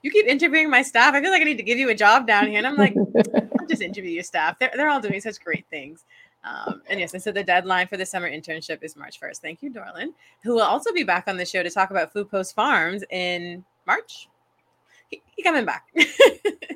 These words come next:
Speaker 1: So
Speaker 2: It'll be a good one. It'll be good.
Speaker 1: Yeah.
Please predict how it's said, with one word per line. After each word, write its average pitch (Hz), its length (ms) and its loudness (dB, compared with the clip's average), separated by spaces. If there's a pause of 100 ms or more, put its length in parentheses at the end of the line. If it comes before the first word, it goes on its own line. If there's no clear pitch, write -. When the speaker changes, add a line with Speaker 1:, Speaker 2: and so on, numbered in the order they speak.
(180)
Speaker 1:
So - 300 -2
Speaker 2:
It'll 175 140 8
be 165 120 10
a 160 80 6
good 151 120 10
one. 151 240 8
It'll 160 140 10
be 151 160 6
good. 143 200 6 (580)
Speaker 1:
Yeah. 180 280 -6